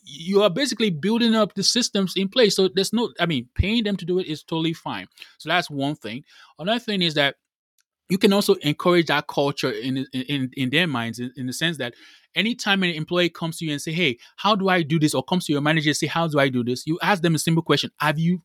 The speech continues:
checked Sweet Process?" For instance, if you're using Sweet Process. So what that does subconsciously or even consciously in their mind is that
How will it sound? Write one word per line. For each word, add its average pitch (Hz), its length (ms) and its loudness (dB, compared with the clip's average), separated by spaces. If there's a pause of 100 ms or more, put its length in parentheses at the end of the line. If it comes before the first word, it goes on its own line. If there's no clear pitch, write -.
checked - 360 -2
Sweet - 260 0
Process?" 165 500 2 (160)
For 135 140 -6
instance, 143 260 -2
if 120 60 -4
you're 123 120 2
using 131 200 0
Sweet 139 200 -4
Process. - 300 -12 (320)
So 196 100 2
what 262 180 4
that 214 200 2
does 185 240 6
subconsciously 160 680 0
or 143 100 4
even 147 140 -2
consciously 139 400 -2
in 127 60 0
their 120 120 -2
mind 151 300 0
is 120 100 0
that 110 160 0